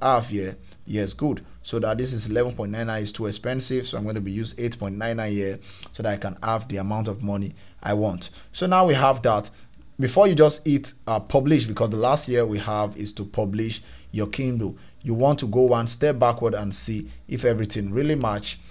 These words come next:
because it's good you check your first page to see if it match with what you want. If it doesn't match, it means there's need for you to change this. So while we have that now, I'm at the first page of it. So you can see from here,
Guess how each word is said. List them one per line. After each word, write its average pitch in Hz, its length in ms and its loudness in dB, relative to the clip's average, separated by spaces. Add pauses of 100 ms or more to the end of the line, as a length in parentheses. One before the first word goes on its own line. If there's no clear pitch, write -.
(280)
because 110 380 -4
it's 110 100 -2
good 143 180 2
you 143 100 0
check 160 440 2
your 123 240 2
first 185 500 4
page 143 360 -2 (220)
to 127 120 -4
see 143 380 0
if 143 260 -4
it 113 160 -4
match 135 480 0 (300)
with 107 180 -4
what 120 220 6
you 113 100 -2
want. 107 340 0
If 104 80 -8
it 101 60 -6
doesn't 139 300 2
match, 113 320 -2 (200)
it - 80 -8
means 127 200 0
there's 107 200 0
need 123 220 -2
for 107 160 -6
you 104 140 -2
to 107 100 -8
change 131 460 -6
this. 151 340 -4 (260)
So 156 440 4
while 165 240 6
we 170 80 6
have 139 260 4
that 120 240 6
now, 107 420 -2
I'm 110 120 -4
at 107 100 0
the 104 60 -4
first 156 400 0
page 117 400 0 (320)
of 135 240 -2
it. 156 180 4
So - 160 -4
you 117 120 -2
can 104 180 -2
see 131 220 -4
from 110 200 -4
here, 104 260 -2